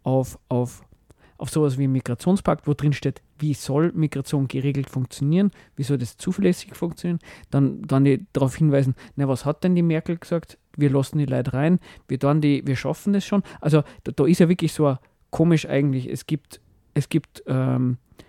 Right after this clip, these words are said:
Instrumente, es gibt Bemühungen, die Festung, die Grenzen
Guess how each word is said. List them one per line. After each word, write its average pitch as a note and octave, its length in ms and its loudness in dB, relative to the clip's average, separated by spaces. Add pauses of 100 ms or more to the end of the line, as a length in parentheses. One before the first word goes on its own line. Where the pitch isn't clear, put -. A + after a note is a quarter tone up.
(340)
Instrumente, C#3+ 680 2
es D3+ 120 -2
gibt - 160 -4
Bemühungen, D3 640 4 (260)
die C#3 60 -6
Festung, C#3 520 -2
die C3 100 -10
Grenzen C3 420 -8